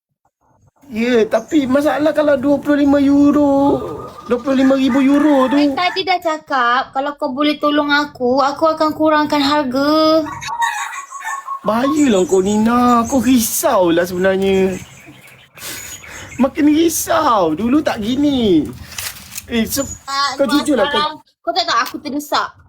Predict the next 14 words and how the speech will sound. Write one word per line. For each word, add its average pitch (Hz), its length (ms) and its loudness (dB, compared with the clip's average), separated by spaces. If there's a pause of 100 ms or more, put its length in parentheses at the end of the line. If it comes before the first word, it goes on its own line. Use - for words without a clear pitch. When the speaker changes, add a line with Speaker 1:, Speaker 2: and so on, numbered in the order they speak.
(720)
Speaker 2:
<laughs> - 1040 -12 (1700)
Aku 359 200 -6
kan 427 240 -2
sekarang 359 400 -2
student, 330 720 -2
budak 302 260 -2
dekan. 311 800 -2
Aku - 160 -10
tak 320 160 -4
kerja 320 240 -4
dan 339 160 -2
Nuah. 320 400 0
So, 349 160 -4
deng-, 339 240 -6